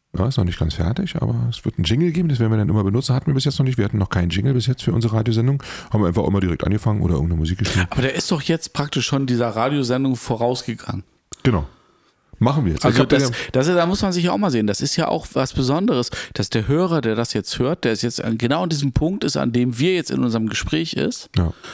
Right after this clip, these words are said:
Speaker 2: schon mehr weiß als wir. Weil der hat ja schon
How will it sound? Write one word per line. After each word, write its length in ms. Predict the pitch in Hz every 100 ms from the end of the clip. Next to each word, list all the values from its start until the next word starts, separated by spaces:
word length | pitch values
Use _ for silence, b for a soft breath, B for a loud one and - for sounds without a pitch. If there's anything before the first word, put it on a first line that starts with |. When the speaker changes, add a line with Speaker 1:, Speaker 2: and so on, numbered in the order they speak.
| B B
Speaker 2:
schon 280 | - 127
mehr 260 | 123 139 147
weiß 220 | 127 127
als 220 | - 104 -
wir. 240 | 104 87 B B B
Weil 180 | - 107
der 240 | 110 139 165
hat 160 | 175
ja 200 | 147 139
schon 400 | 135 139 135 127